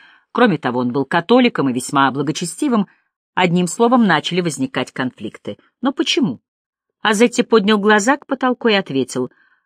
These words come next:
Кардинал Ратцингер от лица церкви провозгласил: церковь выступает против любой попытки вмешательства в процесс естественного зачатия.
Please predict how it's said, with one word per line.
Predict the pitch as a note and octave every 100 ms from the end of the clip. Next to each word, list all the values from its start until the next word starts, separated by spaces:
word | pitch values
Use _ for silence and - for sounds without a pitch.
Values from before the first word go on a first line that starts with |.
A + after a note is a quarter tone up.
| _ _
Кардинал | A#3 G#3+ A3+ B3 B3 B3 _
Ратцингер | - A3 D4+ - - E3+ D#3 C#3 B2 - -
от | - D#3+
лица | F#3+ F#3 - F3
церкви | - A#3+ B3 A#3+ A#3+ -
провозгласил: | - G#3 F#3+ E3+ D#3+ - B2+ A#2 - _ _ _ _ _ _ _ _
церковь | - G#3+ A#3+ B3 E4+ - -
выступает | A3 C4 B3 C4+ - C4 B3+
против | - A#3 B3 -
любой | G#3+ B3 G#3 F#3+
попытки | E3+ E3 E3+ D#3+ D#3+
вмешательства | E3 D#3+ D3+ D3 D3 - D3+
в |
процесс | - D#3 - D3 - _ _ _
естественного | D#3+ E3+ - E3+ - - D3+ C#3+
зачатия. | D3+ C#3+ D3 B2+ - B2+